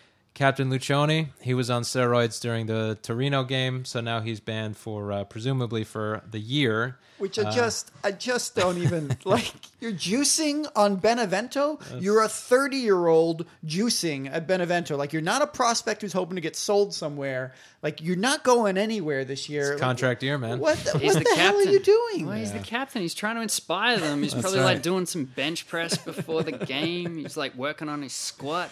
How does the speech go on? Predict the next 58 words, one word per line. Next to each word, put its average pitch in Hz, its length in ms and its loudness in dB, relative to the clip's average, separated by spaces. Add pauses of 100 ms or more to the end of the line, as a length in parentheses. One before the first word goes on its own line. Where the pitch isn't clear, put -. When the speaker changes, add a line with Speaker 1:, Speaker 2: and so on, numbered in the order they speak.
Speaker 3:
He's - 100 -18
like, 135 180 -18
"All 165 80 -6
right, 214 400 4
we're 160 80 -14
gonna 151 260 -8 (440)
do 110 80 -2
Speaker 1:
That's 202 100 -6
Speaker 3:
three 269 200 6
Speaker 1:
right. 262 60 12
Speaker 3:
more 262 160 8
reps, - 680 4
and 175 100 -4
then 208 60 2
Speaker 1:
Yeah. - 80 2
Speaker 3:
we're - 40 2
gonna 196 140 -2
get 190 240 0
out 214 240 2
there." 220 400 2
And, 139 140 -4 (840)
man, 135 140 -6
Speaker 1:
Yeah. 113 140 0
Speaker 3:
did 143 200 -6
you 180 80 0
hear 214 180 -2
his 208 160 -2
excuse, - 520 -6
though? 254 300 -4 (400)
Speaker 2:
No. 135 320 -10 (140)
Speaker 3:
He 175 100 -6
said 208 260 -2
it 208 60 0
was 180 200 -4
a 165 60 -8
cream, 139 640 -6
an 123 240 -10
ointment 151 720 -6 (200)
he 143 140 -10
was 127 240 -6
using 113 460 -8
that 110 100 -8
Speaker 1:
We, 139 100 -2
Speaker 3:
had 139 220 -6
the 127 80 -10
steroid - 180 -8
Speaker 1:
we 147 60 -2
heard 185 240 -4
that 180 160 -4
Speaker 3:
in 180 80 -6
it. - 20 -12
Speaker 1:
about 185 300 -2
ten, 190 280 -4
fifteen 190 460 -4
years 190 220 0
ago 196 320 2
with 170 180 -4
Bar-, 175 220 -2